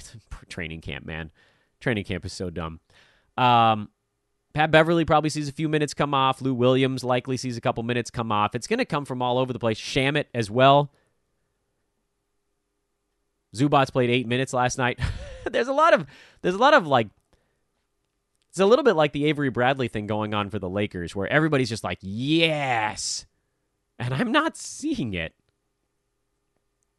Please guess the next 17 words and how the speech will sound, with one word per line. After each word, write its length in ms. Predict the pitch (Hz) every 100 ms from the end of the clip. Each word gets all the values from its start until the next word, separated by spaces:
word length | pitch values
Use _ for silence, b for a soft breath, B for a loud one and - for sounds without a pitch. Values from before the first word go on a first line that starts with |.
| _ _
Why 240 | 104 123 311
do 80 |
we 100 | 330
care? 500 | - - 247 - - _ _ _ _ _ _ _ _ _ _ _ _ _ _ _ _ -
We 140 | 175
care 240 | - 240 294
because 640 | 240 - 190 214 208 147
the 160 | 151 151
Clippers 380 | 165 165 139
fleeced 360 | - 135 135 -
him 120 | 110
off 200 | 101 95
of 120 | 90
the 80 | 92
Lakers, 420 | 90 78 - -
which, 160 | 127 -
again, 320 | 147 135 73